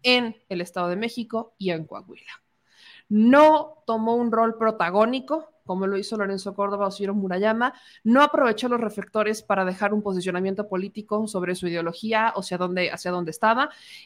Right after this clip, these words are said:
y además, y además, dejó claro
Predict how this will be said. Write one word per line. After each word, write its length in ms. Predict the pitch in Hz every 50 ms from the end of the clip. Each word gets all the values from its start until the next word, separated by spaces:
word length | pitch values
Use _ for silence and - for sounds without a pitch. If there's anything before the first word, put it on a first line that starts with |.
| _
y 140 | - 269 302
además, 960 | 302 294 294 262 294 285 285 277 285 302 359 494 523 523 - - - - - - _ _ _ _ _ _ _ _
y 140 | - 185 196
además, 680 | 247 359 415 415 311 208 175 - 415 - - - - _ _ _ _ _ _ _ _ _ _ _ - - - - - - - _ _ _ _ _ _ _ -
dejó 320 | 185 202 208 - 262 262
claro 360 | 269 214 214 185 - - -